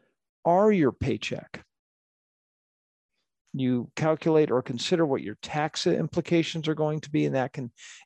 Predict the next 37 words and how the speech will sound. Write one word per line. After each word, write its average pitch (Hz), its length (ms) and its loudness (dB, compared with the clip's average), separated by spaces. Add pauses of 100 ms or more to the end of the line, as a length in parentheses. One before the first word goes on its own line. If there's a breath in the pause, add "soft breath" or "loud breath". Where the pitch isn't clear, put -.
impact 147 400 0
how 147 160 -2
much 139 260 0
you're 123 100 2
able 123 200 2
to 117 100 -8
take 123 300 -6
out 113 200 -2
to 123 60 -12
cover 120 240 -2
your 113 140 -2
bills. - 500 -6 (1600 soft breath)
I 185 60 2
would 330 160 4
encourage 220 380 4
people 190 220 2
to 165 60 4
think - 280 -2
about, 156 340 2
and 160 140 0
this - 300 -8
obviously 131 420 -2
makes 110 240 -6
sense 220 320 0
for - 180 -6
most 139 260 -2
people, 143 260 -2
that 135 140 2
you 151 120 -2
try 190 500 0
to - 180 -4
automate 147 640 0 (380 soft breath)
this 151 260 0
as 143 160 0
much 123 280 -2
as 120 120 -6
possible. - 680 -6